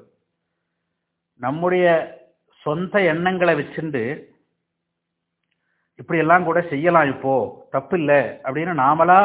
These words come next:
ஒரு மாதிரி கல்பனம் பண்ணிண்டு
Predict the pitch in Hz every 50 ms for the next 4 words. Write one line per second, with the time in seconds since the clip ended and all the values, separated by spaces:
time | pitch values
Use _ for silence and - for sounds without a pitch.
0 | 202 202 185 170 160 160 151 160 165 175 180 190 185 196 175 - - - _ _
1 | _ _ _ _ _ _ _ _ _ _ _ _ _ _ _ _ _ _ _ _
2 | _ _ _ _ 160 151 151 151 190 196 190 180 - 165 156 165 175 175 180 185
3 | 175 190